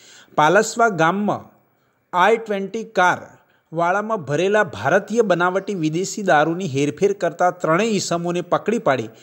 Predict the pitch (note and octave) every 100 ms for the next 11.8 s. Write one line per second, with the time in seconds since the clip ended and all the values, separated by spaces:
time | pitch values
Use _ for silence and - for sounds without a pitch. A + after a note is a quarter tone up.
0 | - _ E3 G3 G#3 A3+ - A#3 A#3+ F#3
1 | D#3+ E3+ G3 G3+ G3 G#3+ A3 - F3+ D#3+
2 | F#3+ G3+ G3 D3+ - E3+ F3+ A3 G3+ -
3 | F#3+ G3 G3 F3 D3 C3+ - E3+ F#3 G#3+
4 | - A3+ - F3+ F3 - F#3+ - G#3 F3+
5 | B2+ B2 - - - - - G3+ A3+ F3+
6 | D#3 C3+ A#2 D#3 E3+ E3 D3+ D3+ F3+ G3+
7 | G3 D#3+ C#3+ C3+ D3+ C3+ A#2 C3 C#3 C#3+
8 | G#2+ - - - - F#3 D#3 G#3 A#3 A3+
9 | A3 A3+ F#3+ E3 D3+ F#3+ F#3+ G3+ G#3 G3
10 | G#2+ - _ _ _ _ _ _ - D#3
11 | F#3+ F#3+ A#3+ A3 F3+ E3+ A3+